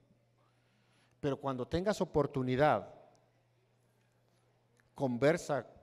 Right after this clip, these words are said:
con tus líderes, conversa con alguien que pueda hacer algo, eh, en tu vida personal,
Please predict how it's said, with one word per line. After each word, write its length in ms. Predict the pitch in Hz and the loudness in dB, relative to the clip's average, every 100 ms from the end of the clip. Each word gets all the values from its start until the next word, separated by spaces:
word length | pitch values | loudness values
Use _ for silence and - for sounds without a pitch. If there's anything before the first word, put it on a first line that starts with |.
| _ - | _ 2
con 240 | 165 170 | 2 2
tus 160 | 143 117 | -2 -2
líderes, 680 | 113 98 78 - - - _ _ _ _ _ _ | -2 -2 -6 -16 -20 -20 _ _ _ _ _ _
conversa 480 | - 131 151 175 185 | -6 0 2 4 2
con 220 | - 143 | 2 4
alguien 440 | 143 160 156 160 156 - _ _ | 4 4 2 0 -2 -14 _ _
que 100 | - | -8
pueda 300 | - 147 143 | 0 6 6
hacer 240 | 139 156 143 | 6 4 4
algo, 500 | 139 135 135 131 - - - - _ _ | 4 4 2 0 -8 -20 -20 -20 _ _
eh, 640 | 120 113 107 107 101 98 104 - _ _ _ _ _ _ - | 0 2 4 2 0 -2 -6 -14 _ _ _ _ _ _ -4
en 140 | 123 | -4
tu 160 | - 123 | 0 0
vida 520 | 131 143 127 104 - - _ _ _ _ _ _ _ _ _ _ | 6 6 6 2 -6 -20 _ _ _ _ _ _ _ _ _ _
personal, 680 | 131 110 123 123 117 113 | -4 -2 2 4 2 -2